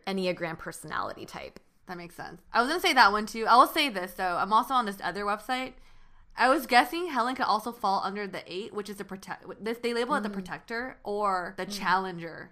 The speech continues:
Speaker 1: Mm.
Speaker 2: Because there's a competitive side of Helen for sure. But
Speaker 1: Yeah.
Speaker 2: and what, and on the certain website says, "Eights are a body-based type who tends to take challenges, situations, and step into a leadership role. They're energetic and intense," but I don't think you're intense.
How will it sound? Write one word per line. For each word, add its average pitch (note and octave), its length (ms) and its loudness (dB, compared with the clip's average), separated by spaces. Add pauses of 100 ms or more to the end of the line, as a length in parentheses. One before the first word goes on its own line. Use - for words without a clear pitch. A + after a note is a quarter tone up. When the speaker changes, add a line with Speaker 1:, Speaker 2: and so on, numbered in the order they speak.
(120)
Speaker 1:
Mm. F#3 360 -6
Speaker 2:
Because A#3 200 -2
there's D4 140 -4
a A4 60 -2
competitive D4+ 540 0
side E3+ 240 -2
of E3 60 -6
Helen D#3+ 300 -8
for E3 160 -12
sure. E3+ 480 -10 (560)
But G3+ 400 4
Speaker 1:
Yeah. F#3+ 60 -6
Speaker 2:
and G#3 100 -6
what, A3 160 0
and A3 180 -4
on G3+ 340 -4
the G#3+ 80 -8
certain C4+ 240 -4
website F#3 340 -4
says, F3 320 -6
"Eights B3+ 180 -2
are E4+ 140 8
a C#4 40 6
body-based A3 600 2
type G#3+ 160 -4
who G#3+ 80 -4
tends G#3 240 -6
to G#3+ 80 -10
take G#3 160 -8
challenges, F#3+ 320 -2
situations, F#3+ 400 -8
and F3 60 -14
step F3 240 -10
into F3+ 180 -8
a - 20 -8
leadership F3+ 400 -8
role. F3+ 380 -6 (320)
They're G3+ 160 -4
energetic A#3 540 -2
and G3+ 100 -6
intense," F#3+ 440 -8
but F#3 100 0
I - 20 2
don't C4 100 0
think C#4+ 120 -6
you're A#3 80 -2
intense. F3+ 480 -10